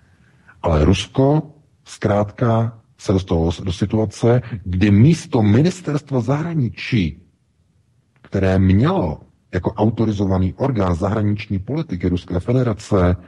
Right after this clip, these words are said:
vyslat tuhletu výhrušku: „Donalde Trumpe,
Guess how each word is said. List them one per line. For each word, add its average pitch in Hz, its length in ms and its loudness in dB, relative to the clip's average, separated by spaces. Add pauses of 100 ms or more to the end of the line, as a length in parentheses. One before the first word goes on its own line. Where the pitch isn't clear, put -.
(420)
vyslat 113 500 -2
tuhletu 110 380 0
výhrušku: 131 680 -2 (580)
„Donalde 95 340 2
Trumpe, 104 480 -2